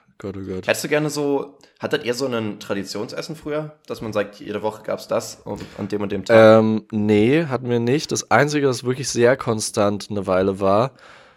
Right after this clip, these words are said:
Speaker 1: ähm, irgendwann ist meine Oma zu uns in die Straße gezogen aus Berlin nach Potsdam, ähm, um auch so ein bisschen mal, äh, für uns da zu sein,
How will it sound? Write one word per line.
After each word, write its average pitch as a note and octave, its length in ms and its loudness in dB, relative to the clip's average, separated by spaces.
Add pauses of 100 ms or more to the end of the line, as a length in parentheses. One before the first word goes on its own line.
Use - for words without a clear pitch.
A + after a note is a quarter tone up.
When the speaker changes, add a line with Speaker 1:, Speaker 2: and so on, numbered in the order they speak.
(200)
Speaker 1:
ähm, G#2+ 380 6
irgendwann A#2+ 680 2
ist - 260 0
meine G#2 480 2
Oma C#3 480 6
zu - 160 -4
uns B2 160 -2
in - 80 -4
die A2 100 0
Straße A2 420 2
gezogen G#2+ 400 -2
aus G2 200 -2
Berlin G#2+ 320 0
nach G2+ 160 -2
Potsdam, G#2+ 560 -2 (640)
ähm, G2 320 6
um G#2 160 0
auch G2 140 2
so - 120 -4
ein G2+ 60 -4
bisschen G#2 320 -2
mal, F#2+ 560 4
äh, F#2+ 160 0
für A2 160 -4
uns A2 180 -2
da G2+ 200 2
zu A2 160 -6
sein, G#2 420 0